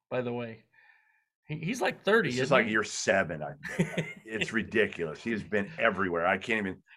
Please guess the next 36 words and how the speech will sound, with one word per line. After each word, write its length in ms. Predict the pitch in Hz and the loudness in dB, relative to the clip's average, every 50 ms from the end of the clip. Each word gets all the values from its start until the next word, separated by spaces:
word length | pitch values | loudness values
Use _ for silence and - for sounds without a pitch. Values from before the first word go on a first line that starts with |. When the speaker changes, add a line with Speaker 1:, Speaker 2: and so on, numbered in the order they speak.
| _ _ _ - 65 57 76 87 90 104 - | _ _ _ -20 -20 -20 -20 -18 -16 -12 -6
Speaker 2:
where 160 | - 117 127 127 | 2 4 6 6
is 160 | 123 110 92 | 6 4 2
he 140 | 104 104 101 | 2 2 2
in 180 | 98 90 90 - | 2 0 -2 -8
Can-, 280 | - - 110 113 120 120 - | -10 -6 -6 -6 -6 -6 -8
is 160 | 110 104 - | -10 -6 -2
he 240 | 139 143 156 170 180 | -2 0 0 0 0
in 60 | 165 | -2
Kansas? 320 | - - 156 156 165 170 156 | -2 -4 -2 -2 0 4 6
Speaker 1:
Kansas, 600 | 170 185 208 190 165 160 143 - - - - - - | 8 8 8 6 4 2 0 0 -6 -16 -20 -10 0
Kansas, 580 | - 160 175 185 175 160 147 139 - - - - _ - | 4 6 6 6 6 2 -2 -4 -4 -10 -18 -20 _ -4
yeah. 220 | 120 131 107 107 | 0 2 4 4
Speaker 2:
Kansas. 360 | 107 104 98 82 80 73 - - _ _ _ _ _ _ _ _ _ _ _ _ _ _ | 4 2 0 -4 -8 -14 -20 -20 _ _ _ _ _ _ _ _ _ _ _ _ _ _
Speaker 1:
Yeah, 100 | 147 131 | -10 -6
he's 100 | 127 147 | -2 2
Speaker 2:
Yeah, 140 | 196 - 101 95 | 4 6 6 8
Speaker 1:
been 40 | - | 6
all 200 | 143 143 143 143 | 6 6 6 6
Speaker 2:
he, 60 | 143 | 4
Speaker 1:
over. 120 | 143 135 131 | 4 2 0
Speaker 2:
he 60 | 127 | -2
went 260 | 101 101 107 101 - - | 0 0 0 0 2 2
there, 260 | 104 110 107 101 95 | 4 4 6 4 2
and 160 | 87 90 92 | 2 -2 -6
then 220 | 92 90 87 87 - _ _ _ _ - | -8 -10 -12 -14 -16 _ _ _ _ -8
Agbaji 600 | 92 87 80 78 95 98 104 110 104 95 95 85 - | -8 -8 -2 0 4 4 6 4 4 2 -4 -8 -6
came 240 | - 98 95 87 80 | -6 -4 -4 0 2
back 280 | 101 98 95 90 - | 4 4 4 2 0
to 80 | - 80 | -8 -14
school, 360 | - - - 104 101 92 82 | -14 -6 -2 0 0 0 0
so 160 | - - 92 | -2 -2 0
I 60 | 90 | 0
don't 100 | 92 95 | 0 0
know 120 | 95 92 90 | 0 -2 -2
how 80 | 90 | -2
much 360 | 87 85 - - - - - | -4 -6 -8 -14 -18 -20 -20